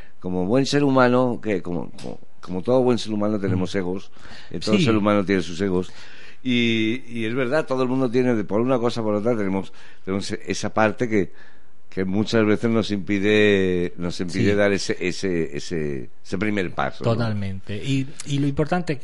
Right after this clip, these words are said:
Speaker 2: ya para finalizar, es simplemente darte cuenta de que un conflicto no tenemos que verlo como algo negativo, sino como una oportunidad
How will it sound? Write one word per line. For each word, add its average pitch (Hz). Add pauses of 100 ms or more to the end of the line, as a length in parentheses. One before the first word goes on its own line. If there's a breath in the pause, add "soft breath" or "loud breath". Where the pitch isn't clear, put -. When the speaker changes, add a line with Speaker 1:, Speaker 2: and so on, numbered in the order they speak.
(100)
Speaker 2:
ya 143
para 143
finalizar, 123
es 120
simplemente 127
darte 131
cuenta 131
de 117
que 113
un 170
conflicto 160
no 143
tenemos 139
que -
verlo 127
como 110
algo 135
negativo, 131
sino 110
como 104
una 147
oportunidad 123